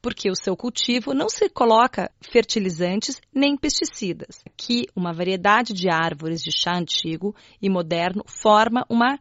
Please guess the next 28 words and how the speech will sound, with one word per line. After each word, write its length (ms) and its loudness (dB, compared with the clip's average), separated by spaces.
cadeia 460 2
biológica 800 2
que 160 -4
abrange 380 -2
diferentes 640 -2
tipos 320 -2
de 120 -4
chá, 340 0
como 380 0
selvagem, 800 2
de 120 -2
transição 640 -2
e 60 -4
cultivado. 760 -4
Além 240 0
disso, 460 -4
o 60 -4
campo 460 -2
de 140 -2
chá 340 -2
neste 300 -6
lugar 380 -2
também 400 -2
tem 360 0
um 120 2
museu 400 0
do 120 -8
chá, 340 -2